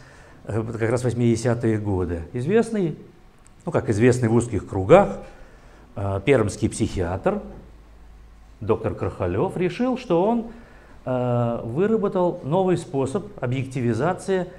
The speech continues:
психических расстройств. Он изобрёл способ фо-, фотографирования зрительных галлюцинаций и аудиозаписи слуховых галлюцинаций. Он сказал, если человек видит образ, то на сетчатке же должно что-то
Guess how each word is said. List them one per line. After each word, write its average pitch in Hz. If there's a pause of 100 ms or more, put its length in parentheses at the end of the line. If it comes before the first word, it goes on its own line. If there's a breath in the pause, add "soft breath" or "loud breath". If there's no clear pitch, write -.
(180 loud breath)
психических -
расстройств. 120
Он 185 (480 loud breath)
изобрёл 147
способ 202
фо-, -
фотографирования 127
зрительных 170
галлюцинаций 110
и 127
аудиозаписи 131 (160)
слуховых 165
галлюцинаций. 92
Он 170
сказал, 160
если 139
человек 170
видит 175
образ, 117
то 139
на 143
сетчатке 156
же 120
должно 175
что-то 139